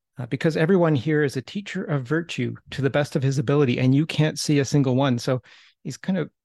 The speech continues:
maybe being a little bit of a populist there, where he's, uh, defending the ordinary person against the elitist Socrates. And so Socrates is relating this, you know, he's, he's not embarrassed to relate this. I thought that was an interesting, um,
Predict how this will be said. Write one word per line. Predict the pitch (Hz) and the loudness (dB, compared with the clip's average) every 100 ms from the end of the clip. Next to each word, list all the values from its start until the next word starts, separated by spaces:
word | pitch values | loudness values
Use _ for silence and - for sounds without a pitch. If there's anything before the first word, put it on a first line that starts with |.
| _ | _
maybe | 139 127 | -6 -6
being | 117 131 123 | -6 -4 -2
a | |
little | 120 147 | -2 0
bit | 127 | 0
of | 117 | -2
a | |
populist | 113 - 123 - 127 123 - | -4 -4 -4 -4 -6 -6 -6
there, | 120 123 | -6 -6
where | 123 123 | -4 -4
he's, | 123 120 123 - - | -4 -6 -8 -6 -4
uh, | 123 120 | -2 -2
defending | 127 - 143 139 139 131 120 - - _ | -6 -2 2 4 4 4 0 -6 -20 _
the | - 135 | -6 -4
ordinary | 147 143 135 123 | 0 0 2 0
person | 117 - 123 - 123 | -2 -2 -4 -4 -6
against | 123 127 - | -6 -8 -10
the | - 117 | -10 -4
elitist | 123 113 120 - - | -4 -4 -8 -10 -10
Socrates. | - 123 120 120 123 127 131 - | -6 -6 -4 -6 -4 -6 -6 -8
And | 139 | -8
so | - | -8
Socrates | 131 139 131 123 147 160 | -2 -2 -2 -6 -4 -4
is | 190 | -2
relating | 233 247 160 131 | 0 2 2 0
this, | 127 - - | -4 -8 -4
you | 127 | -2
know, | |
he's, | 143 143 - - - | -2 -4 -6 -12 -8
he's | 123 | -6
not | 139 135 | -4 -4
embarrassed | 123 120 123 131 - | -2 -2 -2 -4 -6
to | |
relate | 127 131 147 | -6 -4 -6
this. | - - - - _ - - _ _ | -6 -10 -12 -20 _ -20 -20 _ _
I | 143 | -4
thought | 135 135 | -2 -2
that | 123 | -4
was | 123 | -4
an | 120 | -4
interesting, | 113 120 - 117 113 110 | -4 -8 -8 -6 -4 -4
um, | 107 113 110 110 117 | -4 -4 -4 -6 -8